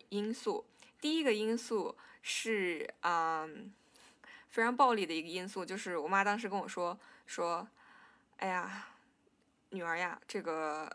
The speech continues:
文科都是有钱人学的，咱们家这么穷，你不然还是学理吧。”第二个因素其实是我当时上网，嗯，搜了很多的信息吧。我记得我当时好像对心理学比较感兴趣，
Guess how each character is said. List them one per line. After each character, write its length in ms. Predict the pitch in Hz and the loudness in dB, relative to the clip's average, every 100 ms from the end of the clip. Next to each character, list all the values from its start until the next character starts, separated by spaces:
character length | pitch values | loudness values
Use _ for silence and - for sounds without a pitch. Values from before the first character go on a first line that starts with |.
| - | -4
文 140 | 196 | -2
科 180 | 262 320 | 0 -2
都 120 | 320 | -4
是 80 | 349 | -2
有 140 | 233 | -2
钱 220 | 226 180 208 | -2 -2 -2
人 180 | 196 | -2
学 160 | 196 156 | -2 -4
的， 120 | 147 | -4
咱 160 | 143 180 | -6 -6
们 80 | 208 | 0
家 220 | 226 226 | 2 2
这 80 | 233 | 0
么 100 | 202 | -4
穷， 260 | - 160 | -6 -10
你 60 | 175 | -6
不 100 | 185 | -4
然 80 | 180 | -4
还 140 | 170 | -4
是 80 | 196 | -6
学 200 | - 160 | -4 -6
理 140 | 180 | -6
吧。” 180 | - - - _ - - - | -6 -6 -8 _ -20 -14 0
第 80 | |
二 80 | 320 | 2
个 60 | 262 | 4
因 120 | 277 | 0
素 140 | 269 | -2
其 180 | 233 - | -2 -2
实 140 | 226 226 | 0 0
是 140 | - | 2
我 140 | 202 | 4
当 200 | 151 185 | 4 0
时 140 | 226 220 | 0 -2
上 280 | - 247 202 | 2 2 6
网， 320 | 165 92 71 - - | 6 6 2 -6 -4
嗯， 640 | 180 170 170 165 165 226 | -4 -6 -8 -10 -10 -8
搜 220 | 220 247 | 0 4
了 80 | 254 | 4
很 160 | 247 165 | 2 -2
多 120 | 170 | -2
的 120 | 214 | 0
信 340 | 220 - 226 196 | 0 0 -2 -4
息 240 | - 233 | -2 0
吧。 280 | 226 185 113 - - - - | 6 6 6 -2 -18 -16 -10
我 100 | - | -4
记 140 | 254 | 0
得 80 | 208 | 2
我 60 | |
当 220 | 170 220 247 | 4 2 2
时 200 | - 196 | 0 -2
好 200 | 233 185 | -2 -2
像 300 | 226 196 202 | -2 -2 0
对 220 | 208 180 | 0 0
心 180 | - 277 | -2 -4
理 140 | 196 | -4
学 140 | - | -4
比 40 | 180 | 0
较 160 | 214 | 0
感 220 | 220 185 - | 2 -2 -2
兴 240 | 277 214 | -4 -4
趣， 260 | 202 - | -4 -6